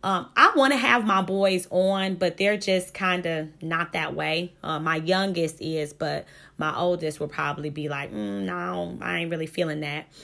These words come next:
But ever since they were young, I would tell them that if they had any questions or anything, and I didn't care what it was about,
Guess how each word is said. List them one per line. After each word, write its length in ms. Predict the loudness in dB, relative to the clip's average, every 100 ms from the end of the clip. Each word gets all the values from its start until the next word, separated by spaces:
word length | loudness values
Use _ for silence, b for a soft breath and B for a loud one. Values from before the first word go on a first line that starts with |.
| B -4
But 440 | 4 6 6 2 -4 _ _ _ _ _ -8 4
ever 280 | 6 6 4
since 300 | 4 2 6
they 160 | 6
were 160 | 6 4
young, 600 | 4 2 2 0 -4 -10 -16 _ _ _ B B B B B B B _
I 160 | 4 6
would 220 | 6 2
tell 320 | 2 4 4
them 340 | 2 2 0 0
that 220 | -2 -2
if 100 | 0
they 160 | 4 6
had 220 | 6 4
any 220 | 2 0
questions 840 | -2 2 4 4 2 0 0 2 0
or 100 | 0
anything, 500 | 0 -2 0 0 2
and 100 | 2
I 80 |
didn't 200 | 2 0
care 260 | 2 2 2
what 320 | 2 2 4
it 100 | 4
was 220 | 2 2
about, 440 | 2 0 0 -2